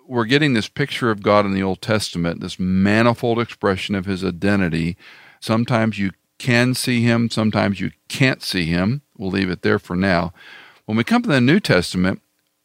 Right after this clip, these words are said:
we get a picture that we see Jesus as God, and we see the Father. John one eighteen, "No one has seen God at any time.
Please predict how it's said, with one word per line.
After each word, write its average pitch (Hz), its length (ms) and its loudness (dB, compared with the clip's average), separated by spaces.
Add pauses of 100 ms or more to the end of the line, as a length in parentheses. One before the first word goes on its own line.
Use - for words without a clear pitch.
we 113 200 -4
get 110 200 2
a 104 80 2
picture 92 480 -4
that 98 180 -4
we 101 160 -6
see 123 540 -2 (340)
Jesus 123 920 -2 (360)
as 92 280 -4
God, 87 600 0 (500)
and 101 180 -6
we 98 100 -4
see 92 180 -6
the 92 120 -6
Father. 101 500 0 (500)
John 98 320 -2
one 98 160 -2
eighteen, 95 480 -2
"No 127 180 2
one 87 480 -2 (300)
has 95 220 -4
seen 101 400 0
God 95 420 2 (260)
at 98 220 -6
any 92 220 -4
time. 95 540 -4